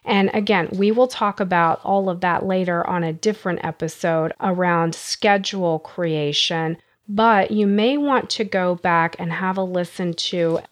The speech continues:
episode eighteen, Measuring Asynchronous Communications,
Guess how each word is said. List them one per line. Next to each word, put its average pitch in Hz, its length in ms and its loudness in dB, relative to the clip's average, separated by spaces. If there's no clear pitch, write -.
episode 214 640 0
eighteen, 196 960 0
Measuring 196 540 -2
Asynchronous 185 840 -4
Communications, 180 1120 -2